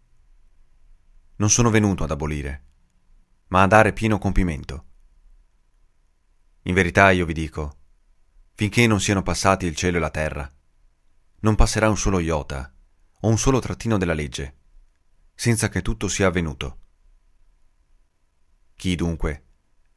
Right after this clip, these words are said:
trasgredirà uno solo di questi minimi precetti e insegnerà agli altri a fare altrettanto, sarà considerato minimo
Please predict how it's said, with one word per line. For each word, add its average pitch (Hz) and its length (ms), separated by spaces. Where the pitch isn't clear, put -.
trasgredirà 101 580
uno 117 200
solo 113 240
di 92 80
questi 90 300
minimi 98 320
precetti 76 640
e 95 40
insegnerà 113 400
agli 107 140
altri 113 240
a 87 40
fare 101 220
altrettanto, 76 720
sarà 110 300
considerato 104 560
minimo 71 480